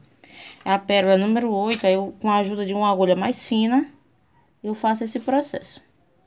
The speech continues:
Puxo com a ajuda da agulha mais fina.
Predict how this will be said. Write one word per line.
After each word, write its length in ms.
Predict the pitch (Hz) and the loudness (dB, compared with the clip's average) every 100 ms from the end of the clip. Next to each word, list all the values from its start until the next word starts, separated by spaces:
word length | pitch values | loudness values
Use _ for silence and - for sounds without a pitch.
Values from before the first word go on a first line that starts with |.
| _ _ _ _ | _ _ _ _
Puxo 460 | 190 185 185 240 254 _ _ | -6 -6 -6 -10 -10 _ _
com 60 | 196 | -8
a 40 | |
ajuda 280 | 185 196 190 | -6 -6 -2
da 340 | 190 196 202 - | 0 0 -4 -8
agulha 300 | 196 202 208 | -8 -6 -4
mais 280 | 226 269 - | -2 -4 -6
fina. 260 | 170 - | -12 -10